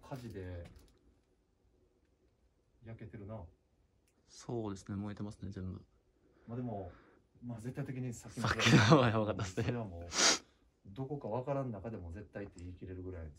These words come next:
Speaker 1: さっきの場所やと思う。もしかしたらだから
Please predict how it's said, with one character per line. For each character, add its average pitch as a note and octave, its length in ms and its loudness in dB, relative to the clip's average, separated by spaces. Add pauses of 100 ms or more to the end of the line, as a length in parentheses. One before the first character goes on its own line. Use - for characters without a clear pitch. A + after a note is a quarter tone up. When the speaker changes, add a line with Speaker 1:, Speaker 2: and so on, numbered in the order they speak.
Speaker 1:
さ F2 60 -16
っ E2+ 40 -14
き - 120 -18
の F#2 60 -10
場 F2 140 -12
所 - 140 -16
や E2 60 -12
と E2+ 100 -18
思 E2+ 80 -14 (3750)
う。 A#2 60 -10
も D3 60 -4
し D3+ 80 -10
か D3+ 60 -8
し - 40 -12
た D#3+ 80 -4
ら B2+ 80 -2
だ G#2+ 80 -2
か F#2+ 40 -4
ら F2 60 -8